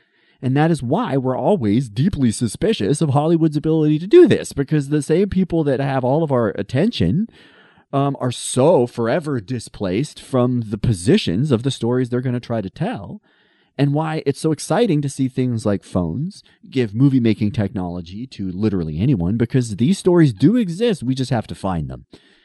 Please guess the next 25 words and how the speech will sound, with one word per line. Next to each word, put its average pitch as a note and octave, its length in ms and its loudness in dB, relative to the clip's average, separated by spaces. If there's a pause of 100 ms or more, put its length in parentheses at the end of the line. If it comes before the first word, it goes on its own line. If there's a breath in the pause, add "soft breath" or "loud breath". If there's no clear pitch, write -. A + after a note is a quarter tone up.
(120 soft breath)
And F#2 260 -2
we, G2+ 180 -2
we G2+ 140 0
just F#2+ 160 -2
have F#2 180 2
to D#2+ 200 -2 (180)
dig F2 300 -2
through F#2 460 0
the, D#2+ 380 -4
the E2+ 220 -6
places F2 500 -2
where F2 220 -2
they're E2+ 140 -2
being E2+ 320 -2
told D#2 420 -6 (380 soft breath)
and, G#2 180 -2
and G#2+ 180 0
deal C3 240 10
with A2 200 6
movies A2 300 6
that G#2 120 4
don't G#2 200 6
look G2 140 0
like F2+ 200 2
Disney, G2 440 0